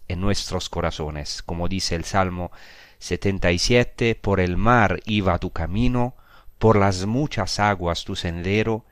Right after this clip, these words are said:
y no se descubrieron tus pisadas". Es interesante lo que escribe un patriarca de Alejandría, que murió en no-, en el novecientos cuarenta, eh,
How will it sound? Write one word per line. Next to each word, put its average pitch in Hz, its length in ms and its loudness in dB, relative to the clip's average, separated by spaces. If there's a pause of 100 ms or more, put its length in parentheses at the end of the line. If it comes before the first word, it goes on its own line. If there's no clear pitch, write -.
(500)
y 107 120 0
no 110 160 4
se 107 160 0
descubrieron 87 800 -2
tus - 260 -6
pisadas". - 840 -6 (120)
Es - 200 -2
interesante 147 800 2 (340)
lo 120 160 2
que - 100 0
escribe 107 640 2 (220)
un 107 200 2
patriarca 101 760 2
de 87 80 0
Alejandría, 95 1040 0 (380)
que - 120 -4
murió 92 540 2 (120)
en 92 160 -6
no-, 92 240 -4
en 92 220 -4
el 87 180 -6
novecientos 90 760 -4
cuarenta, 87 840 0 (640)
eh, 87 680 -2